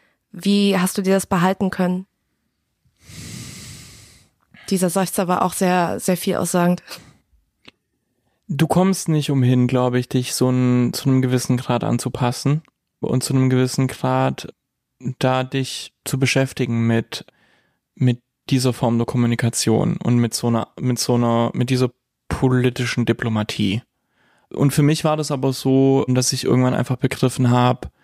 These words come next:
Speaker 2: wenn ich das machen möchte, was ich hier gerade tue, wenn ich die Recherchen veröffentlichen möchte und wenn ich da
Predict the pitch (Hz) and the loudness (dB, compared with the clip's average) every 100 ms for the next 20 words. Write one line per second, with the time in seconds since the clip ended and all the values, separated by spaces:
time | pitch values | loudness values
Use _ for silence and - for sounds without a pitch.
0 | _ - 131 147 170 180 - 175 165 120 | _ -2 2 2 0 -4 -2 0 0 0
1 | 113 113 - - - 147 - _ - 135 | 0 -2 -4 -4 -2 -2 -6 _ 0 0
2 | 135 127 135 131 135 123 135 - - 101 | 0 0 0 0 0 -2 -2 -2 0 0
3 | 127 _ _ _ _ 131 139 160 - 147 | -6 _ _ _ _ -2 0 0 -2 -2
4 | 135 135 131 123 - - - - 127 - | 0 0 0 -2 -2 -2 0 -2 -2 -2
5 | 107 98 - - 127 - 131 131 131 - | -2 -2 -4 -2 -2 2 2 2 0 0
6 | 131 127 | 0 0